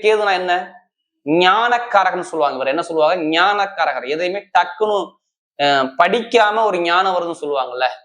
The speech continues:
இந்த நட்சத்திரத்துல பிறந்தா அந்த ஞானம் இருக்கும். ஒரு பார்த்தவன ஒரு வேலையை செய்வாங்க.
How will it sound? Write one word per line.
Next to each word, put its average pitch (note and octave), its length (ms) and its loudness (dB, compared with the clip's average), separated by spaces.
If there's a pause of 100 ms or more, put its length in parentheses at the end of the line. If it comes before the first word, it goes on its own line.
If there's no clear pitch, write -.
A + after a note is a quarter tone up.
(140)
இந்த D#3+ 260 2 (100)
நட்சத்திரத்துல D#3+ 480 -2
பிறந்தா D#3+ 300 0
அந்த D#3 160 -6
ஞானம் C#3 340 -4
இருக்கும். - 280 -18
ஒரு C#3+ 240 0
பார்த்தவன F3+ 420 2
ஒரு D#3+ 160 0
வேலையை D#3+ 240 2
செய்வாங்க. C#3 340 -6